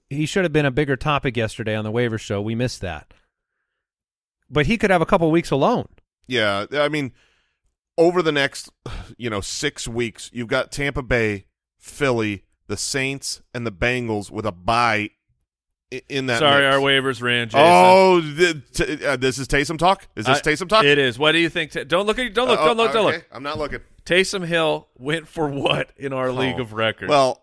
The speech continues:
Speaker 2: I, I would have said ten, but ba-, based on the inflection of your voice,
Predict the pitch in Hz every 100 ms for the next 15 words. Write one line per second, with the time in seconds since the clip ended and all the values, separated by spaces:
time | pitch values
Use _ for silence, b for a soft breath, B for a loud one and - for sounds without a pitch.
0 | - 147 160 160 170 165 147 113 131 104
1 | - 95 90 90 _ - 120 - 151 151
2 | 143 156 147 - 131 123 120 - _ 123
3 | 127 113 135 123 - 117 107 110 104 104
4 | 104 - -